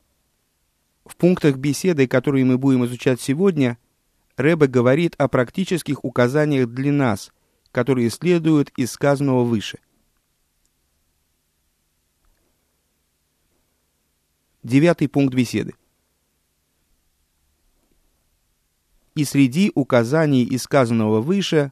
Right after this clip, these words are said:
применительно к практике. Необходимо добавить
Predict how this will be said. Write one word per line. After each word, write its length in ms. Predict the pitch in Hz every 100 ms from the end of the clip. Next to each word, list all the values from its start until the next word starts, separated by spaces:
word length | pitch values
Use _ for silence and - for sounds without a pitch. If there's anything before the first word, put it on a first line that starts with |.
| _
применительно 600 | 123 127 135 160 151 143
к 80 | -
практике. 560 | 135 127 - 92 - - _ _ _ _ _ _ _ _ _ _ _ _ _ _ _ _ _ -
Необходимо 720 | 135 131 - 127 170 180 139
добавить 800 | 135 131 123 175 165 110 -